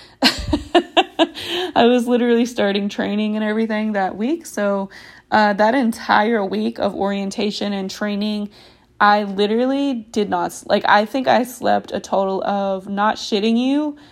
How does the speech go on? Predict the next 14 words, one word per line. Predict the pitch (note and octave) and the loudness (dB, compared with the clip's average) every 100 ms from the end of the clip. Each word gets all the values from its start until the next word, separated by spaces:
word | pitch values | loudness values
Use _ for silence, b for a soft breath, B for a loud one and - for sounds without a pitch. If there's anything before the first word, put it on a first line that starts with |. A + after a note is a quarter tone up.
| B B _ _ | B B _ _
five | G#3+ G#3 G#3 | 4 4 4
hours | G3 F#3 G3 G#3+ B3 | 2 0 0 -4 -6
in | - G3+ | -4 0
that | F#3 | 0
entire | F#3+ F#3 - F3+ F3 | 0 -4 -2 0 0
week. | F3+ - - | -4 -6 -2
Like, | G3 - | -2 0
I | G3 G#3 | 0 0
could | B3 G#3+ | 0 -2
not | F3+ D#3 | -2 -6
sleep. | - - - - | -10 -10 -10 -4
I | - G#3+ | 2 2
was | G#3+ F#3+ | 2 -6
sick | - - F#3 E3+ - | -14 -8 -6 -6 -10